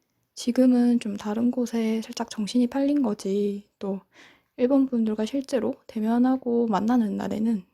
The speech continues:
처음 본 그때처럼 똑같이 다정하고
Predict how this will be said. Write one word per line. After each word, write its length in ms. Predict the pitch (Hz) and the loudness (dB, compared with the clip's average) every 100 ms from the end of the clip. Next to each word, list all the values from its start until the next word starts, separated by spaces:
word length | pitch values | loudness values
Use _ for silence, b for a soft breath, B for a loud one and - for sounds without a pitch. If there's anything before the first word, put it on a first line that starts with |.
| _ _ - | _ _ -8
처음 400 | 302 294 269 226 | -2 2 4 2
본 460 | 214 208 202 202 | 0 -4 -2 -4
그때처럼 580 | - 220 233 - 269 254 - _ _ | -6 -8 -8 -4 -2 -2 -4 _ _
똑같이 600 | - 226 233 - - 226 226 b b b | -10 -6 -8 -8 -6 -6 -8 b b b
다정하고 680 | - 202 220 226 202 262 | -4 2 2 2 0 -2